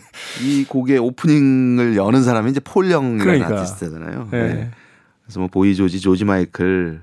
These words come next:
Speaker 1: 듀란 듀란의 사이먼 르본, 그리고 스팅, 보노로 이어지는 그 첫 소절만 들어도 정말 가슴이 따뜻해지는 곡
Speaker 2: 음.
Speaker 1: 자체가 워낙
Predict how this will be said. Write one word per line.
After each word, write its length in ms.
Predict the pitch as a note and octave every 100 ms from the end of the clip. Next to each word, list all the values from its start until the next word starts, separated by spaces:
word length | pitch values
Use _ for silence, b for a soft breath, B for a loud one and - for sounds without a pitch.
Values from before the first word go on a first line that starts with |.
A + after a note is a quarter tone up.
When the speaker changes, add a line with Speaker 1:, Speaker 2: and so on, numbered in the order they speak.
| _
Speaker 1:
듀란 280 | A2 A#2+ A2+
듀란의 480 | G#2+ G2+ F#2+ F#2 F#2
사이먼 460 | A#2+ C3 A#2+ A2
르본, 420 | G2 F2 F#2 F2+ F2
그리고 180 | F#2 F#2+
스팅, 420 | - - D3+ B2+
보노로 560 | G2+ A2 B2 G2+ G2+ G2+
이어지는 540 | G2+ F#2 F2+ F2+ E3 b b b b b
그 520 | - C3+ C#3 C3 B2+ A2 _ _
첫 240 | - D#3+ - - _ _
소절만 600 | - C3+ B2+ A#2 G#2+ G2
들어도 480 | F2 G2+ F2+ A2+ F3+ b b b b
정말 420 | - G2 G2+ G#2 G#2
가슴이 520 | G2 F#2 G2+ G2+ F#2+ - _
따뜻해지는 640 | - - - G#2 F2 E2 D2+ -
곡 120 | B2
Speaker 2:
음. 60 | A2
Speaker 1:
자체가 320 | G#2 G2+ B2+
워낙 220 | G2+ G#2+